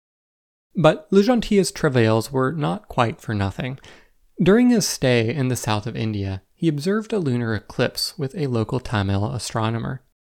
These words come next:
The Tamil astronomer had used Indian techniques to predict the duration of the eclipse, and the observation had revealed that his prediction was too short by about forty-one seconds. By contrast,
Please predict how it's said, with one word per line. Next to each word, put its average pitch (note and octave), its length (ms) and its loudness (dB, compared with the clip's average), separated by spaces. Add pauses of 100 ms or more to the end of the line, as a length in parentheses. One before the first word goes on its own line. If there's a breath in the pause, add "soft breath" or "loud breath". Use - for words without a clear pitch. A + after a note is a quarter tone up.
(800)
The F3 80 2
Tamil A#3+ 380 2
astronomer B2+ 480 -2
had C3+ 220 -4
used A2 260 -2
Indian C3+ 400 -2
techniques - 640 -6
to - 160 -16
predict D3 460 -4
the F3 60 -2
duration A#2+ 520 -2
of A2 100 -8
the G#2 140 -4
eclipse, - 520 -4 (460 loud breath)
and D#3 100 0
the E3 60 2
observation F3+ 560 2
had C3 140 -2
revealed A2 420 0
that - 200 -6
his F#3+ 200 0
prediction A#2 500 -4
was A#2 200 -4
too F#3+ 240 -2
short A2 440 -6
by C3 120 -4
about A#2+ 320 -4
forty-one C3 640 -4
seconds. - 580 -6 (840)
By D3 100 2
contrast, C3 640 2